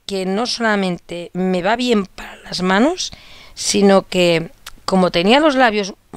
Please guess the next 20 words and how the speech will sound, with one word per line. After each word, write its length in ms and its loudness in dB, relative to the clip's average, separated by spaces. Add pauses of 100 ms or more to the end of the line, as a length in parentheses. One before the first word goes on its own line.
(180)
estos 340 -4
días 280 2
con 140 -4
los 140 -6
cambios 300 2
de 100 -2
temperatura 640 -2
aquí 160 -4
en 140 0
Barcelona 480 -2 (560)
tan 200 4
idiotas, 800 -2
esta, 340 0
eh, 100 -6 (560)
lleva 320 -2
a 40 0
base 260 -6
de 140 -8
cítricos, 720 -6
¿no? 200 -2